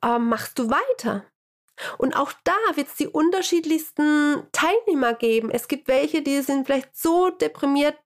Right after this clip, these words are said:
die hören erstmal auf und machen nicht weiter. Es gibt welche, die nehmen's an und sagen, „Und jetzt erst recht.“ Und es gibt welche, die machen einfach ihren Schuh weiter und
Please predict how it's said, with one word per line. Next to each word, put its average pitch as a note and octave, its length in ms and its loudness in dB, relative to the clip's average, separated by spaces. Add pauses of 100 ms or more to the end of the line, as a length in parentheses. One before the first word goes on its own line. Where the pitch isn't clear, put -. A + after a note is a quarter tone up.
(160)
die B3 160 0
hören B3 220 2
erstmal A3 520 -4
auf B3+ 300 -2
und D4+ 80 2
machen A#3+ 240 0
nicht A3 180 -4
weiter. A#3 520 -2
Es - 140 -6
gibt B3 220 -6
welche, C4 260 0
die C4 120 0
nehmen's B3+ 320 0
an A#3+ 200 -2
und A#3+ 120 0
sagen, A#3 200 0
„Und C4+ 200 0
jetzt D#4 500 0
erst C#4+ 480 -2
recht.“ - 480 -8 (1160)
Und C4 600 0 (240)
es - 160 -4
gibt B3+ 200 -4
welche, A#3 280 -4
die C4 100 -2
machen C4 220 -2
einfach B3+ 280 -2
ihren A#3 180 2
Schuh A#3 240 -2
weiter A3+ 680 0
und A#3+ 460 0